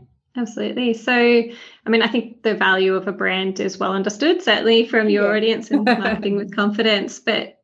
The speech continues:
Speaker 1: um, as you know, it can, you know, help differentiate you f-, from your competitors, it helps give your business an identity. And this is all, a registered trademark is all about protecting that brand.
Speaker 2: Yeah.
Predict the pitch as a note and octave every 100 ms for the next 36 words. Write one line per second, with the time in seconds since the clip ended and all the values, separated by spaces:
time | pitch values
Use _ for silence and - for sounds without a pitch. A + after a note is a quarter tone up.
0 | - G#3+ G#3 G#3 A#3+ G#3 F#3+ G3 - -
1 | F#3+ F#3+ F#3+ - G3 G3+ G3 G3 - -
2 | G3+ G#3 F#3+ - F#3+ E3+ G3 G#3 F3+ -
3 | _ G3 F#3+ G#3+ A3+ - B3+ A#3+ A#3 A3+
4 | A3 - - - F#3+ F#3 F#3+ F#3 F#3+ -
5 | F#3 F#3 A3+ A#3 A#3 A#3+ A#3 A3+ A3 -
6 | - - _ G#3+ G#3+ A#3 C4 B3 G#3+ G3
7 | F#3 - G3 F#3 A3+ G#3+ - G3 A3+ G3
8 | F#3+ F#3+ G3+ F#3+ F#3+ F#3 - G#3 - G3+
9 | - F3+ F3+ - G3 - - - - _
10 | - A3+ G3